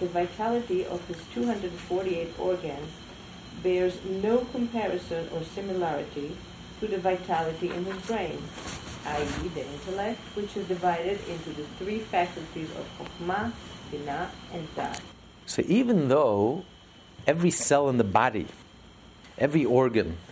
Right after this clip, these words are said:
Speaker 2: is alive, it's not like a machine. It's not like a relationship of a machine, electricity that moves a machine.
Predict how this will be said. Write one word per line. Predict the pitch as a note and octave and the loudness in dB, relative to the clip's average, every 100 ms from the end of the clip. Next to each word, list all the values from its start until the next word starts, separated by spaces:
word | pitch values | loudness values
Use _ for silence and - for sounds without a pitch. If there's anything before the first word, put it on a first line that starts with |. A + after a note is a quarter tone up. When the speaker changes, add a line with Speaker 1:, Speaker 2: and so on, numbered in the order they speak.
| - | 0
Speaker 2:
is | A2+ | 6
alive, | A2 G#2 F2+ D#2+ A2+ D3+ - - - - - - - - - - - - - - - | 6 8 6 4 0 -2 -10 -12 -12 -12 -12 -16 -18 -16 -16 -16 -20 -20 -18 -16 -12
it's | - | 0
not | - | 4
like | F#3 - | 6 6
a | C3 | 4
machine. | A#2 - - C3 F#2+ | 4 4 4 6 4
It's | E2 | 2
not | C3 | 2
like | C3 | 4
a | G#2+ | 6
relationship | G#2+ A2+ A#2 G2 G#2 - | 6 6 4 -2 -2 -2
of | F#2 | 0
a | |
machine, | F#2 F2 - B2 G#2 E2+ | 0 0 2 4 6 4
electricity | E2+ - B2+ A2+ G2 F#2+ | 2 4 2 4 6 6
that | F2+ | 6
moves | F#2+ G#2+ G#2 F#2+ | 6 4 4 4
a | |
machine. | F2+ E2+ - C#3+ E2 | 2 0 0 0 -2